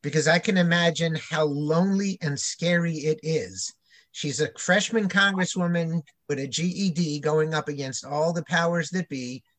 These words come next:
all ripping into her. And if she's not feeling support,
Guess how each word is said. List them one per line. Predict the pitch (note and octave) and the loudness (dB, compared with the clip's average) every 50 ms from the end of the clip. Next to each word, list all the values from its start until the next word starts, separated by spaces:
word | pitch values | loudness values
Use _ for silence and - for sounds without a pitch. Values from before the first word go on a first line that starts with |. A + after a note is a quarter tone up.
| _ _ _ | _ _ _
all | C#3 C#3+ D#3+ E3+ | -2 0 2 2
ripping | D3 - - - F3+ D#3 D#3+ | 2 0 -2 -2 -2 -2 -2
into | E3+ F#3 G3+ F3+ F3+ C3+ | 0 0 0 -2 -4 -4
her. | A2+ B2 A#2+ A#2 B2+ - _ _ _ - _ _ _ _ - | -2 -2 -2 -2 -4 -6 _ _ _ -20 _ _ _ _ -4
And | E3 C#3+ C3+ C3+ D3 D#3+ | -2 0 0 0 0 -2
if | - - | -4 -4
she's | - E3 D3 | -4 -4 0
not | D3 D#3+ F3+ F3 - | 2 2 2 2 0
feeling | - - E3+ E3+ F3+ F#3 G3 G3+ F#3 | -2 -2 0 0 2 0 0 0 0
support, | - - G3+ F3+ - G3 G3 G#3+ A3 A#3 | -2 -2 -2 -2 -2 -2 0 0 0 0